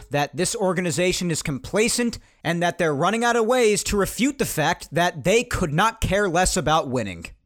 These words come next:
And then they'd get body slammed by the Mets over the holiday weekend. And right away, phases one and two were completed, and after today's first game against the Mets, phase three is well on the way.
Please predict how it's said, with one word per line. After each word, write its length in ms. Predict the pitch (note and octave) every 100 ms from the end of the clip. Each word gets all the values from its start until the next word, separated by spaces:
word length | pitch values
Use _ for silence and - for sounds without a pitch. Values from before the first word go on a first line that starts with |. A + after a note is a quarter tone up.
| _ _ _ _ _ _ _
And 160 | - F#3+
then 200 | D4+ D4+
they'd 200 | D4+ G3+
get 300 | B3+ A3+ B2
body 300 | G#3+ A3+ A3+
slammed 640 | - F#3 G3 F#3 F#3 F#3 -
by 220 | A#2 E3+
the 100 | E3
Mets 380 | D3 C#3 C#3 - -
over 260 | C#3 B2
the 100 | B2+
holiday 400 | A#2+ A#2 A#2+ B2
weekend. 560 | B2+ D#3+ D#3 C3 E2+ - _ _ _ - - _ -
And 240 | C3 A#2 C#3+
right 180 | A#3+
away, 360 | B3+ B3 B3 B3+
phases 560 | - G3+ G#3+ F#3 D#3 B2
one 240 | G#3 C4+
and 120 | C4
two 500 | - A3+ C4 C4+ C4 -
were 140 | D#3+
completed, 680 | E3 B2+ - G#3+ A3+ A3+ G3+ - _ C3+
and 120 | D3+
after 220 | F#3 G#3
today's 400 | G3+ G3+ A3+ A3
first 380 | - A#3 A3 -
game 200 | A3+ G#3+
against 300 | G#3+ G3 -
the 60 |
Mets, 400 | - A#3 A#3+ - - _
phase 420 | - G#3 A3+ -
three 400 | F#3+ G3 A3+ A#3
is 360 | G3+ C#3+ F2+ G2+
well 280 | A2+ E3
on 140 | F3 E3+
the 60 |
way. 360 | D#3 B2+ E2